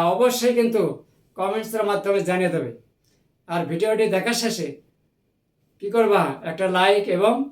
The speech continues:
শেয়ার দেবে। আর সেই সাথে আমার এই ভিডিও ক্লাসটি যারা YouTube চ্যানেল থেকে দেখছো তাদেরকে অনেক অনেক ধন্যবাদ। আর যারা চ্যানেলটিতে নতুন, এখনও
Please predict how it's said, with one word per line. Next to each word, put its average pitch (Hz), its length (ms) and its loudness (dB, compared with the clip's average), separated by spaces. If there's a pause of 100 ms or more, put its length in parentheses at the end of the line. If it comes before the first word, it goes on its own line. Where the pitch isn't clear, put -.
(240)
শেয়ার 208 320 4
দেবে। 135 180 -2 (480)
আর 165 80 -6 (100)
সেই 233 220 4
সাথে 254 200 0 (680)
আমার 202 300 0
এই 220 140 6
ভিডিও 214 280 2
ক্লাসটি 214 340 0
যারা 208 180 2
YouTube 254 320 2
চ্যানেল 214 280 2
থেকে 180 220 0
দেখছো 160 240 -2 (500)
তাদেরকে 277 360 -4 (120)
অনেক 277 160 0 (100)
অনেক 240 140 4 (120)
ধন্যবাদ। 196 440 2 (640)
আর 208 220 -2
যারা 226 180 2 (100)
চ্যানেলটিতে 226 500 -2 (100)
নতুন, 196 280 -2 (500)
এখনও 247 240 -2